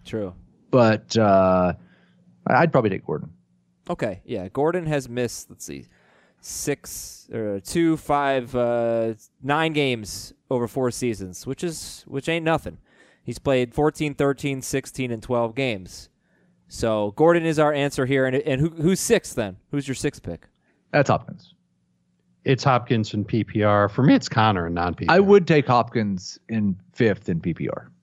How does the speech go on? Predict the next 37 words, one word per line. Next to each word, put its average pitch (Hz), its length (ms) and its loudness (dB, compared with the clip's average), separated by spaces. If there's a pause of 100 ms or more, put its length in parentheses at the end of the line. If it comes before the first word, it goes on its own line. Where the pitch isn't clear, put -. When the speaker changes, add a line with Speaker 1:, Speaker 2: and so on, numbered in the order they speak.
(1300)
Speaker 1:
Okay. 123 300 -4 (1400)
Thank 214 220 4
you 226 60 -2
for 214 100 4
the 214 140 0
email. 202 320 6
We 185 80 2
got 190 160 4
more 196 180 4
emails 190 300 4
coming 180 220 0
up 170 100 -2
later 175 280 4
at 156 80 2
fantasy 170 320 -2
football 165 380 2
at 151 100 -2
C 170 100 0
B 156 100 2
S 151 140 0
I 151 140 2
dot 143 180 2
com. 151 340 2
I 135 140 2
have 185 140 4
a 156 40 -4
couple 190 280 2
of 160 100 2
things 175 300 -2
to - 100 -6
promote. 156 400 4
Very 160 320 4
exciting 139 420 0
stuff. 107 460 -4 (240)
First 311 360 4
of 147 100 2
all, 117 400 2